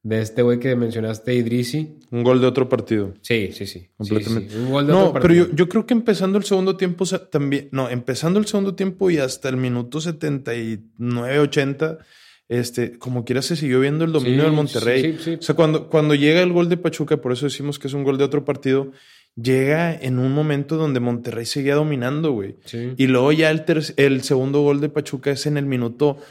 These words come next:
Speaker 1: En la última
Speaker 2: noventa,
Speaker 1: jugada,
Speaker 2: noventa,
Speaker 1: prácticamente.
Speaker 2: noventa y garras en la, en la última jugada, como dices, y,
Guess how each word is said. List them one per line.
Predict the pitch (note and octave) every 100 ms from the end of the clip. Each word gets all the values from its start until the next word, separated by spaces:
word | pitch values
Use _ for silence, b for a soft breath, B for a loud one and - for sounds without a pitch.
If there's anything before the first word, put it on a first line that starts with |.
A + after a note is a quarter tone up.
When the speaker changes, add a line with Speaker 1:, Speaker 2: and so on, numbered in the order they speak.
| B B
Speaker 1:
En | B2
la | B2+
última | B2+
Speaker 2:
noventa, | C3 B2
Speaker 1:
jugada, | B2+
Speaker 2:
noventa, | B2 A#2+
Speaker 1:
prácticamente. | A#2+ B2 A#2+ A#2+
Speaker 2:
noventa | A2 B2
y | A#2+
garras | B2 B2+ C#3+ D3+
en | C3+
la, | B2+
en | B2
la | A#2
última | A2+ C3 C#3
jugada, | B2+ B2+ B2+
como | C3+
dices, | A#2+ C3+ C#3+
y, | A2+ A#2 A2+ G#2 G2+ G2